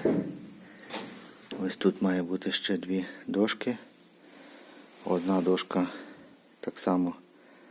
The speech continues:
шістдесят прольот. А тут робив уже менший прольот, тому що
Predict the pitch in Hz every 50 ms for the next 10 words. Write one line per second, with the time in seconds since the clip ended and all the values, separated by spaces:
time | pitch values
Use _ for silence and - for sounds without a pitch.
0 | - - - - - - - - - - 98 85 80 90 - - - 110 120 110
1 | - - - - - - - - - 107 107 107 113 120 120 - - - - -
2 | - - - - - - - - - - - - - - - - - - - -
3 | - - - - - - - - - - - - - - - - - - 98 -
4 | - 95 107 101 - - - - - - - - - - - - - - - -
5 | - - - - - - - - - - - 101 87 98 101 98 92 90 85 82
6 | 92 92 95 95 - - - - - - - - - - - - - - - -
7 | _ - - - _ - 101 98 101 101 - - 113 - - 104 101 98 101 107
8 | 107 - - - 95 95 95 - - - 113